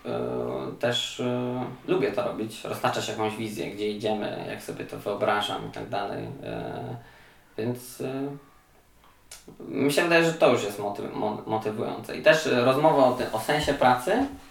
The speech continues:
też wydaje mi się, że ludzie, e, szczególnie teraz, kiedy jest rynek pracownika, nie lubią robić czegoś, bo, bo, a bo taki jest proces, bo taki jest system.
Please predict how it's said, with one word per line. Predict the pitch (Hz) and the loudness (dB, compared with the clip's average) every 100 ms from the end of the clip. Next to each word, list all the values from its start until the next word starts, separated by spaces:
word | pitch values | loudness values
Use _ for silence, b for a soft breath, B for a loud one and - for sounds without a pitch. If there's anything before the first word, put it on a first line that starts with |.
| - | -8
też | 110 - | -8 -6
wydaje | 120 113 113 | -2 0 0
mi | 110 | -2
się, | 110 | -4
że | 110 117 120 B B B - | 0 2 2 B B B -4
ludzie, | 117 143 196 | 0 2 4
e, | 190 - 127 127 120 B - | 2 2 0 0 -2 B -12
szczególnie | - 131 160 139 | -4 2 4 4
teraz, | 131 113 113 | 6 4 4
kiedy | 117 117 | 0 0
jest | 120 | 2
rynek | 123 127 | 2 2
pracownika, | 127 120 - 120 113 160 | 0 -2 -4 -4 -2 0
nie | 170 190 | 2 2
lubią | - 151 | 4 6
robić | 139 139 131 - | 8 8 4 0
czegoś, | 131 143 143 | 4 4 4
bo, | 120 120 117 | 4 6 6
bo, | 120 110 | 4 4
a | 113 | 2
bo | 120 | 0
taki | 120 - 113 | -2 -4 -4
jest | - - | -4 -6
proces, | 139 117 113 | -6 -4 -8
bo | 110 | -8
taki | 120 117 113 | -10 -8 -6
jest | 113 - | -6 -8
system. | 117 - - | -10 -6 -6